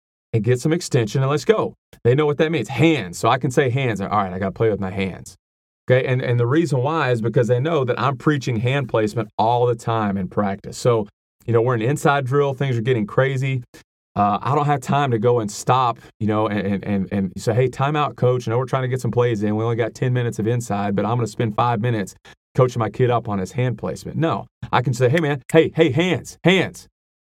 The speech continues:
And he knows what I mean. The second one, uh, is eyes.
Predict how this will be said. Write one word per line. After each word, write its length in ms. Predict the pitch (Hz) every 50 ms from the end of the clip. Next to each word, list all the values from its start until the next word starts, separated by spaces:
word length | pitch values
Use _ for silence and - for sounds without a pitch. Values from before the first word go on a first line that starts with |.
| _ _ _
And 100 | 107 113
he 80 | 120 117
knows 200 | 117 117 107 110
what 100 | 107 101
I 100 | 95 95
mean. 260 | 98 98 95 87 - _ _ _ _ _
The 120 | - 127
second 400 | 123 - 156 147 143 - 156 -
one, 380 | 131 117 113 110 110 110 113 - _ _ - - _
uh, 160 | 104 107 107 113
is 180 | 117 117 104 104 - -
eyes. 580 | 104 113 120 120 107 95 87 76 - - -